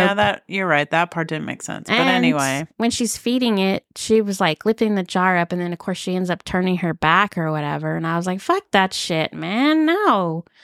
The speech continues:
Speaker 1: And I'm like, "Get"
Speaker 2: You just go hungry, mister.
Speaker 1: <laughs>
Speaker 2: You go hungry. Well, like, in some way, though,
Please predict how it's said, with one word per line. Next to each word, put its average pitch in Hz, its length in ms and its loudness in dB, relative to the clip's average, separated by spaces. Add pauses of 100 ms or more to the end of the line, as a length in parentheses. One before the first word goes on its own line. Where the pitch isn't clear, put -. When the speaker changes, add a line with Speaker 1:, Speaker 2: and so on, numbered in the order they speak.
(220)
Speaker 1:
And 269 80 2
I'm 277 80 2
like, 269 160 2
"Get" 359 200 -4
Speaker 2:
You 320 360 2
just 294 320 0
go 277 260 4
hungry, 269 540 2
mister. 214 920 2
Speaker 1:
<laughs> - 60 -12 (1000)
Speaker 2:
You 190 380 2
go 175 300 2
hungry. 160 600 -2 (380)
Well, 285 160 2
like, 330 260 2 (100)
in 277 200 0
some 277 400 -2
way, 214 280 2
though, 185 260 4